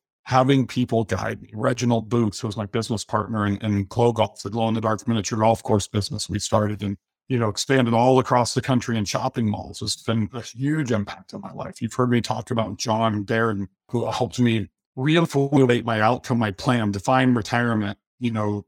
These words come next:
define a relationship that I really wanted to have, make sure my wife and I were aligned in building our future, which we weren't, 'cause I was an alpha male, or,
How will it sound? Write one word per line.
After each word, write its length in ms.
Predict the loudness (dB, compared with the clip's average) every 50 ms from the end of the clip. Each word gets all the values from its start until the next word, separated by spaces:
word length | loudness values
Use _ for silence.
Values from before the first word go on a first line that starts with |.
| _
define 340 | -12 -10 -2 0 2 2 2
a 60 | 2
relationship 680 | 0 0 2 2 2 2 0 -2 -2 -4 -2 -6 -6 -2
that 80 | 0 0
I 40 |
really 420 | 0 2 2 4 6 6 6 6 6
wanted 240 | 6 4 2 2 2
to 60 | 0
have, 180 | 0 0 0 0
make 140 | -2 -4 -4
sure 160 | -4 0 2
my 100 | 2 2
wife 360 | 4 2 2 2 2 0 -2
and 80 | -6 -6
I 120 | -6 -6
were 140 | -2 -2 0
aligned 540 | 0 2 4 4 4 4 4 2 0 -2 -2
in 200 | -2 -4 -4 -6 -4
building 300 | -2 -2 -2 0 -2 -2
our 140 | -2 -2 -4
future, 400 | -2 0 0 0 2 0 0 0
which 200 | 0 -2 -2 -2
we 60 | -4
weren't, 420 | -2 2 2 2 2 2 -4 -12 -20 _ _ _ _
'cause 140 | -4 0 4
I 80 | 4 4
was 140 | 6 6 4
an 140 | 4 4
alpha 280 | 4 4 2 2 0 0
male, 300 | 2 2 2 2 2 0
or, 200 | -4 -6 -6 -8